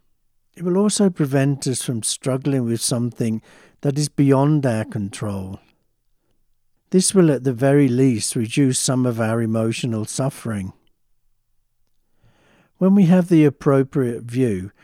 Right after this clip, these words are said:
regarding cause and effect, it encourages us to live an honourable life. This is a life where we take responsibility for our actions.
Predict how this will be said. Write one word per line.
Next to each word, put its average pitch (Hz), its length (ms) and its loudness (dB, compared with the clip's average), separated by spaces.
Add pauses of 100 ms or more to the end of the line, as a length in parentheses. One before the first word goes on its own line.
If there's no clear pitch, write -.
(260)
regarding 117 600 0
cause 123 400 0
and 104 100 -4
effect, 98 600 -8 (500)
it 170 120 -4
encourages 180 840 0
us 117 240 -4
to 143 100 -4
live 143 240 0
an 151 160 2
honourable 147 500 2
life. 101 640 -6 (680)
This 170 180 -2
is 190 140 0
a 196 60 4
life 131 420 0
where 135 120 2
we 127 120 -2
take 139 320 0
responsibility 123 1120 -4
for 107 180 -6
our 104 260 -4
actions. 104 840 -8